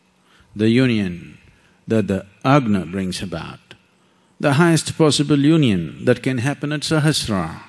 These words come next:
this will not happen unless you strive for it.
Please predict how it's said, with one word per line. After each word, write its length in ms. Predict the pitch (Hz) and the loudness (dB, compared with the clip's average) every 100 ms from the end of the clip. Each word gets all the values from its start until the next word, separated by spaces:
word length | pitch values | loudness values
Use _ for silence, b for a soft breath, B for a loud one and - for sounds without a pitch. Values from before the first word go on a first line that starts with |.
| _ _ _ _ b b b b _ | _ _ _ _ b b b b _
this 240 | 196 185 156 | -6 -4 -2
will 80 | |
not 240 | 127 110 95 | -2 -2 -2
happen 600 | - 101 - 90 - - - | -2 -2 -2 -10 -12 -20 -10
unless 420 | 107 87 76 - | -10 -8 -12 -12
you 80 | - | -12
strive 420 | - - 95 90 | -10 -10 -8 -10
for 180 | - 73 | -12 -14
it. 360 | - - - | -14 -18 -20